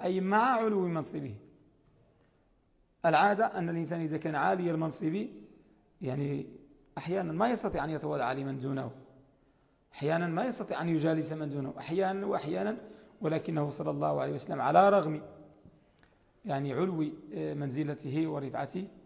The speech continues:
رتبته صلى الله عليه وسلم، فإنه أشد الناس تواضعا، أشد الناس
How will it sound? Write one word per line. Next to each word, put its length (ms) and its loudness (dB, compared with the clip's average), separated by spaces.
رتبته 500 -4
صلى 220 -6
الله 240 -4
عليه 140 -4
وسلم، 380 -8
فإنه 500 -4
أشد 460 -6
الناس 680 -4
تواضعا، 720 -8
أشد 240 -8
الناس 380 -4